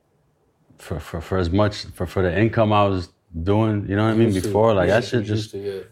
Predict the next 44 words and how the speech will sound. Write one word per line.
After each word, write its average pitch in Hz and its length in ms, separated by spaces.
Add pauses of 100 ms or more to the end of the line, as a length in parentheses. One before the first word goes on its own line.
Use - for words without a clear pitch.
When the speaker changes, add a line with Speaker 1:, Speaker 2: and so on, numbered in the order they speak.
Speaker 1:
I 104 100
Speaker 2:
Yeah, 107 40
Speaker 1:
just 110 140
Speaker 2:
it's - 20
a 110 40
Speaker 1:
said, 101 220
Speaker 2:
change. 127 260
Speaker 1:
"I'm 95 220
done," 104 420
and, 90 260
and 87 260
Speaker 2:
Mm-hmm. - 80
Speaker 1:
I 98 80
had 101 200
to 92 60
just 85 220
live 95 200
off 98 200
what 95 100
I 92 120
had 95 300 (220)
Speaker 2:
Mm-hmm. 104 260
Speaker 1:
for, 85 300
you 90 80
know, 82 280
for, 80 160
for - 140
three, 92 460 (600)
almost 90 300
four 92 260
years 98 360
or 87 40
whatever, 90 480 (160)
Speaker 2:
Right. 101 240 (120)
Speaker 1:
that 92 120
I 95 60
was 87 200
really 101 240
just 85 220
turning 101 300
down 92 240
mad 92 240
shit, 85 260
not, 92 300